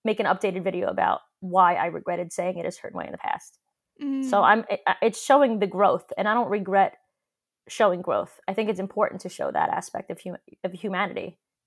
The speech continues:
Speaker 1: But yeah, I'm saying exactly what I, yeah, what I feel and what I truly believe.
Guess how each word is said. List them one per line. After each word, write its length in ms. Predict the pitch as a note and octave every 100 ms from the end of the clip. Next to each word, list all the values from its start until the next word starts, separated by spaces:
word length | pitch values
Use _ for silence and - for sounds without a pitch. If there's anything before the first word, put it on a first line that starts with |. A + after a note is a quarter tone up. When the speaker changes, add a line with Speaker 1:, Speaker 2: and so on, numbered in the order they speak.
| -
Speaker 1:
But 100 | G3
yeah, 100 | C4+
I'm 120 | A#3
saying 220 | - A#3+
exactly 420 | A3+ G3+ A3 B3 G#3
what 100 | E3
I, 100 | F3+ -
yeah, 240 | G3+ F3
what 180 | F3 G3+
I 60 | G3
feel 160 | G#3+
and 100 | G#3
what 100 | G3+
I 100 | F#3+
truly 300 | F#3+ G#3+ G3
believe. 380 | F3+ F#3+ F3+ -